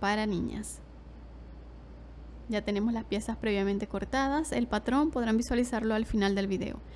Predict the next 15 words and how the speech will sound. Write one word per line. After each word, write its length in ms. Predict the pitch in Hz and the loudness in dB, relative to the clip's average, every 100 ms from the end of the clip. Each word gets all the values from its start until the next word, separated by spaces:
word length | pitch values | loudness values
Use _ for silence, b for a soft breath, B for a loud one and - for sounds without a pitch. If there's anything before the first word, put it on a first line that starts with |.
| B B | B B
Tenemos 300 | - 214 202 | 0 4 4
la 80 | 214 | 2
parte 340 | 214 202 - 196 | 0 -4 -2 -4
trasera 460 | 196 196 - 262 | -2 -2 2 4
y 40 | 285 | 4
la 160 | 285 | 2
parte 280 | 285 220 233 | 2 0 0
delantera. 760 | 214 254 262 269 254 208 220 - - - - - - - - - - - - - - - - - - - - - - - - - - - - - - - - - - - - - - - - - | 2 2 4 2 2 0 -2 -8 -12 -14 -14 -14 -16 -16 -16 -16 -14 -14 -14 -14 -14 -14 -16 -16 -16 -14 -14 -14 -14 -14 -14 -16 -16 -16 -16 -14 -12 -12 -12 -14 -16 -16 -16 -16 -14 -14 -12 -4
La 100 | 226 | -2
parte 420 | 233 226 220 247 | 0 0 2 2
delantera, 560 | 254 254 254 262 226 220 | 2 2 2 2 2 0
la 80 | |
pechera, 380 | 214 240 - 262 | -2 -4 0 0
la 120 | 254 | 4
dividimos 840 | 247 226 208 214 208 208 269 - | 4 4 4 4 4 4 2 -2